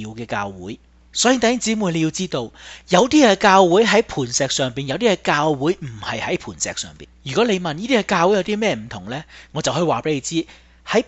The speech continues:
磐石上面嘅教會係一樣嘅，而唔喺磐石上面嘅教會，嗰啲係千奇百怪，嗰啲係各種各樣嘅都有。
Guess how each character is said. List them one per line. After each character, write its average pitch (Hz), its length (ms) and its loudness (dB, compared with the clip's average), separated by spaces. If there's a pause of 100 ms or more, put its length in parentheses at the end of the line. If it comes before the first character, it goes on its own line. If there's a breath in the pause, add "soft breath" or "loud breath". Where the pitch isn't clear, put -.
磐 139 360 -4
石 160 220 2
上 156 220 0
面 143 120 -10
嘅 151 100 -6
教 139 300 -4
會 147 160 -2
係 127 220 -6
一 143 140 -8
樣 92 140 -12
嘅， 104 200 -14 (380 loud breath)
而 147 60 -6 (140)
唔 143 120 -8
喺 170 300 2
磐 143 300 -4
石 156 140 -2
上 143 220 -2
面 135 180 -6
嘅 - 40 -10
教 131 260 -6
會， 131 240 -4
嗰 135 140 -2
啲 175 120 -4
係 110 100 -8
千 202 420 -2
奇 185 220 -8
百 - 200 -6
怪， 101 260 -8 (280 loud breath)
嗰 147 140 -2
啲 196 100 0
係 127 260 -4 (120)
各 147 180 0 (100)
種 - 240 -6
各 143 100 -4
樣 101 260 -12
嘅 104 120 -14
都 120 180 -14
有。 82 220 -14